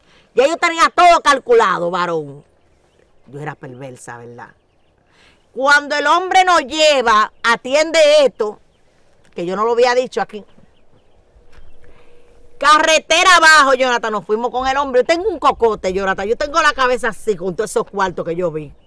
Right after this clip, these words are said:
Así, lo, lo, el signo de peso en los ojos. Mira, óyeme, nos vamos. Y yo con el hombre, yo y Michelle nos fuimos.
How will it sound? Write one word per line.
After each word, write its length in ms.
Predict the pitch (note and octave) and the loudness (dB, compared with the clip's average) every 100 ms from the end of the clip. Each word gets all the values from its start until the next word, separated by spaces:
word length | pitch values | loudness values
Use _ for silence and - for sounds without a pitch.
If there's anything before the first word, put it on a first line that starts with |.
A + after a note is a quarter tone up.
| _ _ - | _ _ -6
Así, 440 | F#3 - B3+ A#3 | -6 -4 -8 -4
lo, 160 | G#3+ - | -4 -6
lo, 200 | B3 G#3+ B3 | -10 -8 -6
el 120 | B3 | -6
signo 300 | D4 D#4 F4 | -6 -6 0
de 120 | E4+ A#3+ | 0 0
peso 400 | C4+ G3 - G#3 | -4 -6 -8 -6
en 80 | |
los 220 | G#3+ G#3 - | -2 -4 -4
ojos. 360 | G3+ D3+ E3 _ _ - A3 - _ _ | -8 -8 -14 _ _ -20 -20 -20 _ _
Mira, 480 | C4 D4+ C4+ G#3 F#3 | -4 -2 0 0 0
óyeme, 640 | - D#4 C4+ A#3 G#3 F#3 - _ _ - | 0 2 2 0 -4 -10 -14 _ _ -8
nos 240 | G3+ G3 | -6 0
vamos. 460 | A3 C4 A#3+ G#3+ A3 | 4 4 2 -2 -6
Y 120 | A#3 | -2
yo 480 | A#3 D4+ F4 C#4+ - - | 0 2 0 -4 -20 -10
con 160 | C4 B3 | -6 -4
el 140 | A#3+ | 0
hombre, 500 | D#4+ F4 D4 D4+ F#4+ F4+ D4 D5+ D#5 C5+ C5+ C#5+ C#5+ E5+ _ _ _ _ _ _ _ _ _ _ _ - | 0 -2 -6 -8 -8 -14 -18 -16 -16 -16 -18 -20 -20 -20 _ _ _ _ _ _ _ _ _ _ _ -12
yo 140 | F#3 | -8
y 40 | G#3 | -6
Michelle 480 | G#3 - F3+ D#3 | -8 -10 -10 -10
nos 140 | C#3+ C3 | -10 -18
fuimos. 480 | - C#3 C3 B2+ | -16 -16 -16 -20